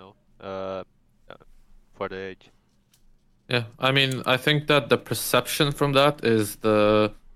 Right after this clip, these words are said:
Speaker 2: Pasha Biceps and all those guys that have done their thing, signed the big contracts with a, a lot of money, made their money in, uh, esports in general, and just started a family. And obviously, as, as a guy that it's not, like, your first priority anymore,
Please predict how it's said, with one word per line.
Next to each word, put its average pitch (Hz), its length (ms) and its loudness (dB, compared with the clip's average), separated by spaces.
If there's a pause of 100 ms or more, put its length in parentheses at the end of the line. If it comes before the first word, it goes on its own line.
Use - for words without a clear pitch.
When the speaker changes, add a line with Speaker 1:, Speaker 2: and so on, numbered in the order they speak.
(160)
Speaker 2:
Pasha 120 260 2
Biceps 113 480 2
and 120 100 0
all 120 160 4
those 120 220 2
guys 123 300 2
that 104 260 2 (380)
have 120 260 2
done 117 200 2
their 113 140 6
thing, 113 380 -2 (180)
signed 113 400 0
the 107 160 6
big 107 340 0
contracts 110 640 0
with 107 120 -2
a, 98 200 -2 (100)
a 110 60 -2
lot 110 160 4
of 110 80 4
money, 110 420 0 (320)
made 123 300 4
their 110 160 4
money 107 420 0
in, 107 260 -4
uh, 104 240 2
esports 113 520 -2
in 107 60 -6
general, 117 460 4 (420)
and 113 260 0
just 107 140 -2
started 113 320 6
a 110 40 2
family. 113 380 2
And 110 120 2
obviously, 104 640 0 (440)
as, - 520 -4 (640)
as 127 140 2
a 131 60 4
guy 123 180 6
that 113 300 2 (120)
it's - 220 -6
not, 120 180 2
like, 113 160 0
your 113 100 0
first 113 320 0
priority 110 440 2
anymore, 107 560 2